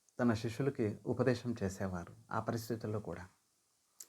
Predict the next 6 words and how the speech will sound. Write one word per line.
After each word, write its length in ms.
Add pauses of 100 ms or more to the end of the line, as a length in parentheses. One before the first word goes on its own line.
(800)
ఒకసారి 680 (320)
ఆరోగ్యం 680
బాగా 300
క్షీణించింది. 760 (2500)
ఓ, 540
యామునాచార్యులు 920